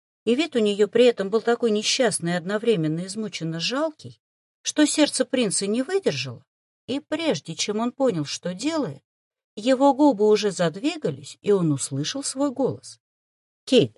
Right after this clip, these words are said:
а хотите, я вам экскурсию по территории Академии прямо сейчас проведу?» предложил он,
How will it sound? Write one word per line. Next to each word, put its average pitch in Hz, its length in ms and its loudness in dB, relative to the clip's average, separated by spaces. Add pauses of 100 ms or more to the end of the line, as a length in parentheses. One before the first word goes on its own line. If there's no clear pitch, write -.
а 190 80 -2
хотите, 339 420 6
я 208 160 6
вам 214 200 2
экскурсию - 560 -2
по 180 100 -8
территории 214 500 2
Академии 262 580 2
прямо 247 300 -2
сейчас 277 440 -6
проведу?» 131 500 -8 (720)
предложил 208 640 -2
он, 139 140 -6